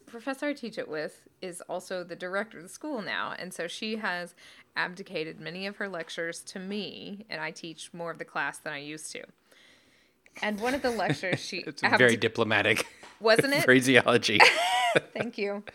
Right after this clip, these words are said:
Speaker 1: just in case she's listening. <laughs> Um, and one of the, oh, <laughs> I'm sorry, I can't keep it out of my voice any longer.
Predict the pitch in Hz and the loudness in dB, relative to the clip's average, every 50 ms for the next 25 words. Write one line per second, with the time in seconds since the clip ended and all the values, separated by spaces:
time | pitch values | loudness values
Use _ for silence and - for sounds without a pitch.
0 | - - - - 214 - 196 190 - 208 190 - - - 196 202 185 170 - - | -18 -16 -16 -14 -14 -12 -14 -8 -6 -8 -8 -8 -10 -14 -12 -12 -14 -14 -12 -14
1 | 185 202 - - - - 302 - - - 679 698 831 932 988 988 988 906 - - | -14 -14 -14 -14 -14 -14 -2 -2 -2 -2 0 -2 -2 -2 -2 -2 -4 -6 -6 -2
2 | - - 311 294 320 294 254 - - _ _ - 381 381 - - - - 262 - | 0 2 4 4 4 4 4 2 -2 _ _ -8 -8 -8 -8 -12 -14 -16 -18 -18
3 | _ _ - 233 233 233 226 214 202 185 - - - _ _ - 220 220 208 196 | _ _ 0 0 2 2 0 -2 -4 -8 -12 -14 -16 _ _ -2 0 0 0 -2
4 | 233 240 262 294 269 269 285 254 233 220 202 190 - _ _ _ _ _ _ _ | -2 -2 -2 -2 -2 -2 -2 -2 0 -2 -4 -6 -8 _ _ _ _ _ _ _
5 | _ _ _ _ - 254 247 247 220 214 - - - - - - - - - - | _ _ _ _ -2 -2 -2 -4 -8 -10 -12 -12 -14 -16 -16 -16 -18 -18 -18 -18
6 | - - - - - - - - - - - - - _ - - - - - - | -20 -20 -20 -18 -14 -12 -12 -12 -12 -16 -18 -20 -16 _ -8 -2 -2 -2 -2 -2
7 | - - 196 - 226 190 160 170 - - 196 196 196 185 - 180 170 165 156 - | -10 -12 -2 0 2 2 2 0 -2 -4 -6 -4 -4 -10 -6 -4 -6 -6 -4 -6
8 | 156 156 156 156 - - - - - - - - - - - - 262 | -8 -8 -8 -8 -10 -10 -12 -12 -12 -12 -10 -12 -12 -12 -10 -10 -10